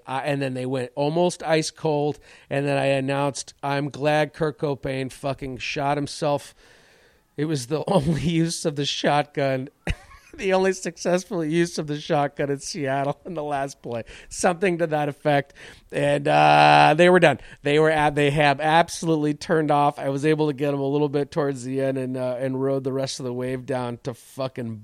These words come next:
Bombsville. And, uh, so there that was. Five hundred bucks, not that heavy. Not that, you know, it felt good in my hand. It felt like,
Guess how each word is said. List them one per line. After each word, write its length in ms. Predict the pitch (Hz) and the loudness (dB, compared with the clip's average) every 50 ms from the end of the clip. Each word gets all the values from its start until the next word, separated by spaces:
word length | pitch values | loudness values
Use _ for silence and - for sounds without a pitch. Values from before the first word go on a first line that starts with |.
| 120 120 | -6 -4
Bombsville. 760 | 131 127 135 147 156 165 151 127 123 135 139 139 139 135 - - - - - - - _ | -2 0 0 0 0 -2 -2 -4 -2 0 2 2 2 0 -2 -12 -20 -20 -20 -20 -20 _
And, 400 | - 117 127 127 127 131 131 127 | -8 -6 -4 -4 -4 -4 -4 -4
uh, 260 | 139 139 143 139 143 143 - _ - | -4 -2 -2 -2 -4 -4 -8 _ -20
so 340 | - - - 208 226 220 - - _ - - | -10 -2 2 4 4 4 4 0 _ -4 2
there 160 | 165 165 175 | 4 6 6
that 220 | 180 180 175 175 | 6 6 6 6
was. 280 | 185 190 185 180 - - _ - - - _ | 6 6 6 4 2 -4 _ -20 -20 -20 _
Five 300 | - - 190 185 196 220 | -2 4 6 8 8 8
hundred 240 | 226 233 233 226 180 | 6 4 0 2 2
bucks, 300 | 202 208 220 233 - - | 4 4 4 4 2 -2
not 260 | 208 190 185 196 - | -4 -2 -2 -2 -2
that 180 | - 208 220 208 | -2 -2 0 2
heavy. 380 | 202 196 202 190 180 156 127 _ - | 2 2 2 0 0 -4 -4 _ -10
Not 360 | - 151 156 160 170 170 - | -6 -2 0 2 2 0 2
that, 280 | 190 175 175 175 175 - | 2 4 4 4 4 2
you 120 | 175 170 | 2 2
know, 140 | 165 165 160 | 4 2 2
it 100 | 147 - | 0 -2
felt 320 | - 180 165 170 165 143 | 0 2 2 2 2 2
good 160 | 165 185 180 | 0 0 2
in 80 | 165 165 | 2 0
my 160 | 160 160 156 | -2 0 0
hand. 320 | 147 151 151 151 165 165 160 | 0 0 0 0 0 -2 -4
It 100 | 156 - | -4 -4
felt 260 | - 175 180 185 170 | -2 0 0 2 2
like, 200 | 170 160 147 | 2 0 0